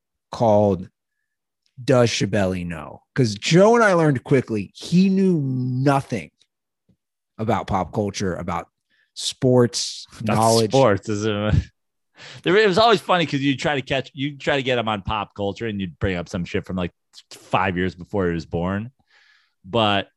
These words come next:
Speaker 2: I mean, sports wise, he was an intern for a sports show.
Speaker 1: Like, but he didn't get sports culture references,
Speaker 2: Yeah.
Speaker 1: a, a famous coach rant, a famous announcer rant, stuff like that. He didn't get.
Speaker 2: I mean,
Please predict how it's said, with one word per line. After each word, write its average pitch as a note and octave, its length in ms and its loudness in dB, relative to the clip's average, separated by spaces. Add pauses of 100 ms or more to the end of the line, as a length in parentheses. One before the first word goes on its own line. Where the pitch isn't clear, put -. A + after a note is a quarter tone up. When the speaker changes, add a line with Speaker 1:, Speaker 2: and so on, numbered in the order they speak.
(220)
Speaker 2:
I A2+ 160 0
mean, G#2 280 -2
sports C3+ 540 0
wise, E2 280 -8
he B2+ 80 -4
was C3 120 -2
an C3+ 60 0
intern C3 400 -4
for F#2 140 -6
a E2+ 40 -6
sports A2 380 -4
show. - 180 -16 (1700)
Speaker 1:
Like, D#3 300 -6
but G#3+ 140 2
he G#3+ 100 2
didn't C4 160 0
get A#3 160 0
sports - 560 -2 (320)
culture F3+ 480 -2
references, D#2+ 720 -8
Speaker 2:
Yeah. G#2+ 240 0
Speaker 1:
a, G#2+ 60 -4
a - 20 -2
famous F#3 480 2
coach D#3 500 0
rant, A2 440 -4
a G#2 60 -12
famous D3 640 2 (260)
announcer A#2+ 920 -2 (1120)
rant, F#2 520 -4
stuff - 280 0
like C#3 200 2
that. F2 340 -2
He D#3 200 -2
didn't C3+ 340 2
get. G2+ 200 -4
Speaker 2:
I B2+ 40 -2
mean, C3 100 -2